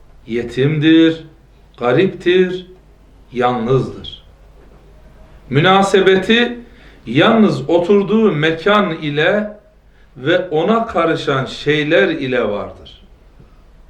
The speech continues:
Başka kainatta ne varsa o dağa nispeten madumdur. Çünkü ne hayatı var ki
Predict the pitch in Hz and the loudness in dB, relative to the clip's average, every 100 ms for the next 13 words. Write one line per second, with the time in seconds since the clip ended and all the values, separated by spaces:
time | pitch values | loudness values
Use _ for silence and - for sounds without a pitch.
0 | - - - - - 110 135 - - 214 | -20 -20 -20 -20 -10 -2 -2 -2 0 4
1 | 220 - - - - _ - 165 185 190 | 2 0 -8 -20 -20 _ -2 2 2 2
2 | 185 175 170 - 160 160 190 156 135 - | 0 -2 -2 -2 0 0 2 2 0 -2
3 | 160 185 185 - - _ _ _ _ - | 0 0 -2 -8 -18 _ _ _ _ 0
4 | 185 220 147 143 135 131 147 160 135 139 | 2 2 0 0 0 -2 -6 -10 -4 -4
5 | 139 170 190 190 - - _ _ 113 127 | 0 -2 0 -4 -10 -18 _ _ -10 -2
6 | 147 143 143 139 107 101 - - _ _ | 0 0 -2 -6 -8 -12 -20 -20 _ _
7 | _ _ _ _ _ _ _ _ _ _ | _ _ _ _ _ _ _ _ _ _
8 | - 247 240 180 151 131 - - - - | -4 -2 0 0 2 0 -4 -16 -20 -20
9 | - - - 156 240 214 190 180 165 - | -20 -20 -4 2 2 4 4 4 2 0
10 | 160 160 202 165 - 147 135 - | -2 0 0 0 -4 -2 -4 -6